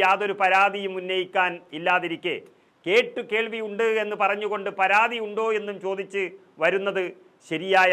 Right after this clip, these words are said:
മാധ്യമ പ്രവർത്തന ശൈലിയല്ല. സാങ്കല്പിക ഇരകളെ സൃഷ്ടിച്ച് അവർക്ക് പിന്നാലെ ഇരയെന്ന്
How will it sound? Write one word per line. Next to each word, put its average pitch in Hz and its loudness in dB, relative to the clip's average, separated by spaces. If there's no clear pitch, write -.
മാധ്യമ 180 0
പ്രവർത്തന 170 -4
ശൈലിയല്ല. 156 -2
സാങ്കല്പിക 220 0
ഇരകളെ 220 0
സൃഷ്ടിച്ച് 208 -8
അവർക്ക് 202 -2
പിന്നാലെ 202 -2
ഇരയെന്ന് 202 -2